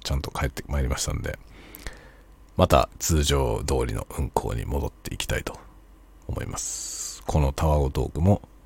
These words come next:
え、また不定期朝昼晩。<laughs> まあ、朝昼晩三回の配信タイミングで、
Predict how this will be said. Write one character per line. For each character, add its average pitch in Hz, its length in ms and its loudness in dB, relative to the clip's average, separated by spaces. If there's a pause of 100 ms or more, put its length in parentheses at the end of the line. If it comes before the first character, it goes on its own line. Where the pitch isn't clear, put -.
(920)
え、 - 80 -6
ま 69 140 -2
た - 300 -2 (460)
不 - 160 -10
定 82 240 6
期 76 320 0 (220)
朝 82 240 4
昼 127 200 0
晩。 - 280 -6 (1160)
<laughs> - 1120 -8
ま 107 100 8
あ、 - 20 12
朝 123 160 10
昼 92 140 10
晩 78 160 4
三 92 240 6
回 90 200 10
の 65 180 0 (1300)
配 - 260 0
信 73 240 0
タ 90 180 6
イ 87 40 10
ミ 71 140 6
ン 71 100 4
グ 73 100 4
で、 104 200 8